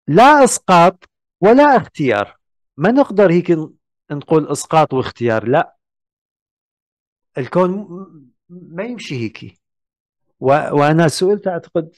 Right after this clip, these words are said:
ما بعرف، أعتقد مسجلها، مش مسجلها. لا اختيار ولا إسقاط. لا، لا تأخذها بهاي النظرة. لا، ما، ما، ما تحسبها هيك. أبدًا لا تحسبها هيك. أبدًا.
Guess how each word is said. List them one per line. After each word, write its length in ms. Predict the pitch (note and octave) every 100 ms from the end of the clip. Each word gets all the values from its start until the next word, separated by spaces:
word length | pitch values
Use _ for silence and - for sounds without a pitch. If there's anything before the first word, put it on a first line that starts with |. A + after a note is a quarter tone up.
| -
ما 140 | C3+
بعرف، 320 | D3+ D3 B2
أعتقد 320 | A#2 A2 - D3
مسجلها، 640 | B2+ C3 A#2+ C#3+ C3 C#3
مش 260 | C#3 C3 C#3+
مسجلها. 600 | C3 C3 B2+ B2+ B2+ - _ _ _ _ _ _ _ -
لا 340 | C3 F#3 A#3+
اختيار 460 | - - A3+ A#3+ A3
ولا 320 | G#3 A#3 A3+
إسقاط. 520 | - - A2+ G#2 _ _ _
لا، 180 | C#3 F3
لا 140 | F#3
تأخذها 440 | A#3+ B3 G#3 A3+ G3+
بهاي 280 | E3 D#3 C3+
النظرة. 460 | A#2 G#2 G2+ F#2+ - _ _ _ _ _ _ _ _ _ _ _ _ _ -
لا، 340 | A#2+ B2+ - _
ما، 140 | C#3+ C#3+
ما، 320 | D#3+ F#3+ A3
ما 360 | G3 F#3+ F#3+
تحسبها 460 | G#3 - - G#3+ D#3
هيك. 400 | A#2+ A2+ - G#2 _ _ _ _ _ F3
أبدًا 380 | G#3+ B3+ B3
لا 100 | A3+
تحسبها 480 | G#3 F3+ - D#3 C3+
هيك. 460 | A2 G#2+ _ A2 _ _ _ _ _ _ _ _ _ _ _
أبدًا. 500 | D#3+ F3+ G3 C3 G#2+